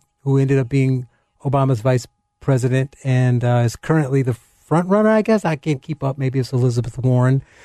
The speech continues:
But currently a viable candidate for the Democrat nomination for the presidency could be, go down to the wire with Michael Bloomberg, who's also in the race on the Democratic side.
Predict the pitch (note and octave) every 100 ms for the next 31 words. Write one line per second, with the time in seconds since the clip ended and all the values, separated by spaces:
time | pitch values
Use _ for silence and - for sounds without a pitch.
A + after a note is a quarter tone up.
0 | - - D3 C3+ A#2+ _ _ _ _ -
1 | G#3 A3 F#3+ F3 D3 C3+ C#3+ _ C#3+ A2+
2 | F3 A3 G#3+ G3 - G#3+ G3 E3+ F3 D#3+
3 | C#3+ F3+ E3 E3+ D3 - D3+ D#3+ D3+ E3
4 | F3 C#3+ B2+ B2+ A#2 _ - G3+ G#3 D3+
5 | A#2 - B2 E3 _ _ _ _ _ _
6 | _ _ _ _ _ _ _ _ _ _
7 | _ - B3 C#4+ F#3+ G#3 G3 D#3 - C3+
8 | G3+ G3 F#3 G3+ G#3 F#3+ F3 F#3+ A3 G3
9 | E3 E3+ D#3 _ - D#3+ F3+ F#3 F3+ C#4
10 | B3 E3 C#3+ C3 _ D#3 D#3 G#3 B3+ -
11 | D#3 C#3 B2+ B2+ B2 - C#3 C3 C3 B2+
12 | C3 B2 - C3 B2+ D3